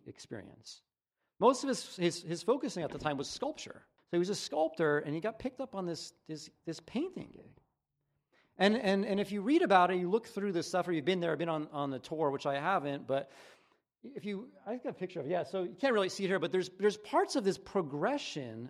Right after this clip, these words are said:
that you're able to kind of see the quality and intricacy of his painting of this thing. It improves as you move from one end of the chapel to the other.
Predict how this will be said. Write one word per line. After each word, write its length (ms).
that 100
you're 100
able 140
to 100
kind 240
of 80
see 540
the 80
quality 600
and 120
intricacy 640
of 140
his 160
painting 480
of 60
this 220
thing. 260
It 120
improves 800
as 200
you 80
move 240
from 120
one 160
end 140
of 80
the 60
chapel 340
to 80
the 140
other. 200